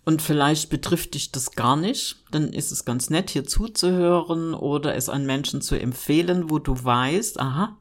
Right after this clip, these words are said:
die haben ein ähnliches Thema mit ihrem Namen, die wollen auch nur mit ihren Spitznamen angesprochen werden oder es betrifft dich, dann bleib dran und lausche.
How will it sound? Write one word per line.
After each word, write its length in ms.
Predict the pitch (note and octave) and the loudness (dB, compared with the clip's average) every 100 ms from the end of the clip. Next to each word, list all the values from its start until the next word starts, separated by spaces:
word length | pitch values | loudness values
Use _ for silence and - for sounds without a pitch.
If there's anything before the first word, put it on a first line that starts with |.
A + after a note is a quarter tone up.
| C#3+ | -8
die 100 | C3 | -6
haben 120 | C#3 | -4
ein 60 | |
ähnliches 460 | G2+ D3 E3+ G#3 - | -4 -4 -4 -8 -6
Thema 320 | - G3+ G3+ | 0 2 2
mit 180 | G3 G3+ | -2 -4
ihrem 300 | F3+ G3 G3 | -2 0 2
Namen, 400 | G3 G#3+ A#3 C4 C4+ - - - - - | 2 0 -2 -2 -8 -18 -20 -20 -18 -10
die 140 | D#3 | -4
wollen 260 | D3+ D3+ - | 0 2 2
auch 180 | D3 | 2
nur 160 | F#3+ G3 | 4 6
mit 160 | G3 F#3 | 4 2
ihren 140 | F3+ | -2
Spitznamen 540 | - F#3+ F#3+ G3 F#3+ | -2 -6 -2 0 0
angesprochen 580 | F3+ F#3+ F#3+ - F#3 F#3 | 0 -2 -2 -4 -2 0
werden 460 | F3+ F3+ F3 F3+ F#3 - - - - - | 0 0 0 -2 -4 -10 -18 -18 -18 -4
oder 420 | - F3 G3+ G3 - | 4 8 8 8 2
es 160 | F3 | -2
betrifft 540 | - D3+ - F#3 F3+ F3+ | -4 -4 2 2 2 -4
dich, 160 | F3 | -2
dann 180 | D#3 D#3 | 0 0
bleib 420 | D#3 C#3+ C#3 - - | 0 -2 -2 -8 -14
dran 720 | - C3 D3+ G3 A#3+ C4 - - _ _ _ _ | -4 -2 0 0 0 -4 -8 -20 _ _ _ _
und 340 | C#3+ C#3 D3+ | 0 0 0
lausche. 580 | B2+ A#2 A#2 - A2 A#2+ | -2 -2 -4 -4 -4 -6